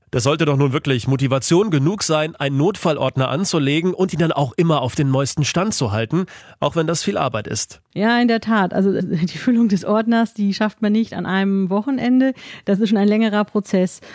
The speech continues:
Speaker 2: Aber man kann sich auch das in kleinste Teile aufteilen und insofern anfangen und am Ball bleiben und dann wird das schon.
Speaker 1: Zumal die Arbeit ja auch nicht weg ist. Der Notfallordner ist nämlich auch ein hervorragendes Fundament für die geplante Betriebsübergabe.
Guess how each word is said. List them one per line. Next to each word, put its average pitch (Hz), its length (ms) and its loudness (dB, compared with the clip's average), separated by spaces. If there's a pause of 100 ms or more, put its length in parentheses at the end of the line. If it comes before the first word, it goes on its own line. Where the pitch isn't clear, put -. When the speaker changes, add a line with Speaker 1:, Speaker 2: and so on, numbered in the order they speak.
(160)
Speaker 2:
Aber 196 520 0
man 190 180 0
kann 226 220 2
sich 208 160 0
auch 160 120 0
das 220 380 -2
in 190 160 -2
kleinste 196 380 0
Teile 220 420 0
aufteilen 214 840 0
und 196 140 -4
insofern 202 640 0 (320)
anfangen 214 520 0
und 190 220 -2
am 180 120 2
Ball 190 260 2
bleiben 196 520 2
und 185 140 -2
dann 175 180 0
wird 175 140 0
das 160 160 0
schon. - 180 -12 (460)
Speaker 1:
Zumal 139 340 0
die 139 140 -2
Arbeit 135 320 0
ja 139 80 0
auch 131 100 -2
nicht 120 220 -2
weg 196 180 0
ist. - 320 -6 (360)
Der 135 100 2
Notfallordner 156 720 2
ist 160 220 -2
nämlich 175 280 2
auch 170 140 0
ein 180 80 0
hervorragendes 160 800 0
Fundament 160 540 0
für 165 120 -2
die 175 80 -4
geplante 180 600 0
Betriebsübergabe. 98 920 -2